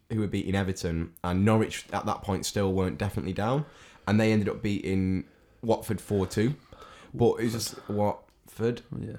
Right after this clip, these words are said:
Speaker 1: Uh, but it was all that effort for them that ended up just going to waste, and yeah, that's it, they're down. But for me,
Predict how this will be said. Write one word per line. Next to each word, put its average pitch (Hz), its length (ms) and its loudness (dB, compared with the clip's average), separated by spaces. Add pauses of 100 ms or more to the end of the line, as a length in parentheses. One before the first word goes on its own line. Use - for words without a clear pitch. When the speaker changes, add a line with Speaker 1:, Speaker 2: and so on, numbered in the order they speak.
(120)
Speaker 1:
Uh, 107 380 4
but 110 140 2
it - 40 2
was 110 80 0
all 117 220 4
that 113 120 2
effort 113 300 0
for 101 80 -4
them 90 300 2
that 87 200 -2
ended 90 300 -2
up - 180 -6 (760)
just 95 160 -10
going 90 220 0
to 92 100 -4
waste, 87 320 -2
and 82 240 -2
yeah, 117 160 -2
that's - 260 -6
it, - 160 -4
they're 90 100 -2
down. - 240 0
But - 220 2 (380)
for 147 100 0
me, 151 220 4